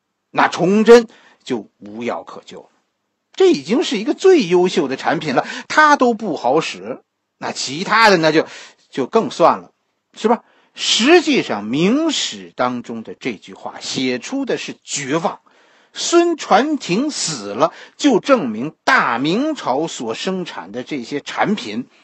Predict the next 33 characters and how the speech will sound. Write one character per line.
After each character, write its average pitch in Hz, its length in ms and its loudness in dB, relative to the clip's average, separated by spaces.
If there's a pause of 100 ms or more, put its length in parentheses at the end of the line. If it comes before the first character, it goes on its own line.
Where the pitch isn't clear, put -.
(220)
这 104 180 -8
些 123 160 -8
文 135 300 0
人 151 220 2 (360)
无 143 260 -6
用， - 240 6 (400)
那 151 260 0
崇 202 360 0
祯 226 240 8
亡 170 260 6
国 190 400 6 (2000)
就 - 140 -16
不 117 240 -16
可 - 180 -16
避 87 280 -20
免 - 160 -20
了。 - 100 -20 (1300)
所 - 180 0
以 320 140 0
咱 139 240 -2
们 262 100 -4
看 208 380 -6
一 95 80 -18
看 - 240 -14
孙 262 320 -6
传 196 300 -8
庭 113 240 -12
到 175 260 -4
底 104 180 -12
有 - 180 -10
多 208 300 -4
优 214 220 -6
秀， - 240 -14